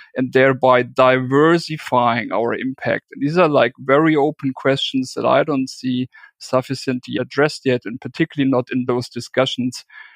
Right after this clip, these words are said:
where usually people say we need to have new green technology and so on. What I usually miss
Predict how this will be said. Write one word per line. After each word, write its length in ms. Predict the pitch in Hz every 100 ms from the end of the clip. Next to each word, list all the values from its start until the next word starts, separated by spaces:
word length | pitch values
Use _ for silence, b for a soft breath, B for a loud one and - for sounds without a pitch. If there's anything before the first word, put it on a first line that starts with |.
| B -
where 440 | 127 127 127 123
usually 840 | 120 127 131 - 127 123 120 120 - _ -
people 280 | 143 139 131
say 380 | - 120 120 120
we 160 | 120
need 240 | 120 127 127
to 100 | 131
have 280 | 120 113 -
new 560 | 120 127 123 123 123 127 - 147
green 640 | 143 127 131 127 123 117 - _ _ -
technology 960 | 120 - 120 120 131 127 120 120 120 b b b b -
and 180 | 110
so 200 | - -
on. 260 | 110 120 120 110
What 160 | 127
I 400 | 143 160 165 160 - _ -
usually 460 | 156 160 131 127
miss 500 | 123 190 226 - -